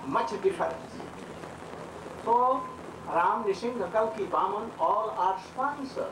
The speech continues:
But it seems, oh, they are different. What is this? This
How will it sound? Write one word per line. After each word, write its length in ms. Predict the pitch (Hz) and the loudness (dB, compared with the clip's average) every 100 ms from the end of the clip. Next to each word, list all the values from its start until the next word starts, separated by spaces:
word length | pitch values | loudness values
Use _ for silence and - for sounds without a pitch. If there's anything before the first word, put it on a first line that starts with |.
| - - - - - - | -8 -14 -14 -14 -14 -4
But 180 | 202 196 | -2 -2
it 160 | 226 226 | -4 -6
seems, 420 | - 277 311 - - - - - - - | 0 0 0 -4 -10 -12 -12 -12 -12 0
oh, 220 | 190 - - | 2 2 0
they 80 | 156 | 2
are 180 | 156 - | 2 0
different. 300 | 160 196 190 - - - - - - - - - - - | -6 -2 -4 -4 -10 -14 -14 -14 -14 -10 -10 -10 -12 -4
What 200 | 190 196 | -2 -2
is 100 | 240 | -4
this? 240 | 240 269 - - - - - - - - - | -6 -6 -8 -10 -12 -12 -12 -12 -12 -12 -8
This 180 | 165 180 | -4 2